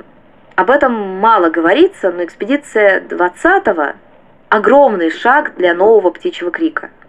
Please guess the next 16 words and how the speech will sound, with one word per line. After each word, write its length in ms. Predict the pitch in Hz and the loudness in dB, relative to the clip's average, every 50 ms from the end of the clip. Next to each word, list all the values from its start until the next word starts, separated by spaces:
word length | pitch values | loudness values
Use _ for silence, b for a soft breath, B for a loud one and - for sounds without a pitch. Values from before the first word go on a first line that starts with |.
| _ _ _ _ _ - | _ _ _ _ _ -4
Такого 320 | - 180 - - 294 262 247 | -4 -2 2 2 2 2 2
птичьего 380 | - - 240 214 - 202 196 | 0 -2 -10 -6 -2 -2 -2
крика, 320 | - - 311 349 330 262 220 | 2 2 2 2 2 0 -2
каким 400 | - - 170 - - 254 233 208 | -2 -4 -6 -4 -4 -4 -2 -2
мы 80 | 202 | -2
его 180 | 202 190 202 202 | 0 2 0 0
знаем. 480 | 190 190 190 180 160 147 139 - - - _ _ B B B B B B B B B B B B B | 0 0 0 0 0 0 -4 -6 -12 -18 _ _ B B B B B B B B B B B B B
Скорее 540 | B - - 285 294 294 339 440 453 453 415 | B -4 0 2 4 6 6 6 6 6 4
всего, 420 | - - - 254 247 208 202 175 156 | 2 -2 -6 -6 -4 -2 -2 -2 -2
и 80 | 156 | 0
для 200 | 160 339 - 226 | 0 0 0 0
старого, 500 | - - - 370 370 349 277 202 170 311 | -2 -2 0 2 2 4 2 2 0 -2
который 400 | 302 - - 330 - 240 226 208 | -2 -2 -2 0 2 2 2 2
мы 180 | 196 196 208 208 | 0 0 -4 -4
не 300 | 202 220 285 392 381 339 | -2 0 2 2 2 2
знаем, 500 | 220 214 208 208 185 160 147 143 - | 0 -2 0 0 0 0 0 -2 -6